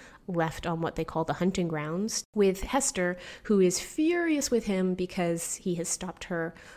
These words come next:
opportunity to assassinate Valentine. And yeah, that's where the book opens. So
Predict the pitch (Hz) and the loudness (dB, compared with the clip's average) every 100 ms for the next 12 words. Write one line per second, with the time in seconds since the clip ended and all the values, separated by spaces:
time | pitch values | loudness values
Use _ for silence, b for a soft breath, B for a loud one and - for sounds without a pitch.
0 | B 175 180 - 175 165 165 - 156 151 | B -2 -2 -6 -4 -4 -6 -6 -4 -6
1 | - - 180 156 - 160 139 - - - | -8 -8 -6 -4 -6 -8 -10 -12 -20 -8
2 | 185 185 180 180 185 175 185 B B B | -2 0 0 -2 -2 -2 -4 B B B
3 | B _ 202 302 269 - 208 - 202 202 | B _ 4 4 2 0 0 0 0 2
4 | 202 196 190 202 214 - - - - 294 | 2 -2 -2 -4 -4 -10 -14 -20 -2 -2
5 | 311 - - - - B B B B - | -2 -10 -8 -8 -8 B B B B -20
6 | - - - 233 214 | -14 -12 -6 -4 -4